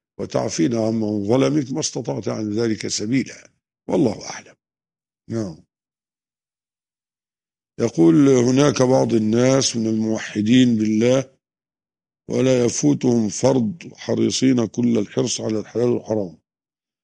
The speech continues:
بالرغم من ذلك يقولون على الس-، على السنة الميلادية سنة جديدة،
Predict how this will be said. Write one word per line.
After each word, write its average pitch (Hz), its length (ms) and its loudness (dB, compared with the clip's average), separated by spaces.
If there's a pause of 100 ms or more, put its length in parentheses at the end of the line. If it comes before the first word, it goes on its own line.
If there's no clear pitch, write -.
(340)
بالرغم 180 360 6
من 170 160 6
ذلك 151 380 4
يقولون 139 500 4
على 123 240 2
الس-، - 460 -2
على 113 120 -2
السنة 139 440 2
الميلادية 120 1000 2 (680)
سنة 147 420 2
جديدة، 127 720 4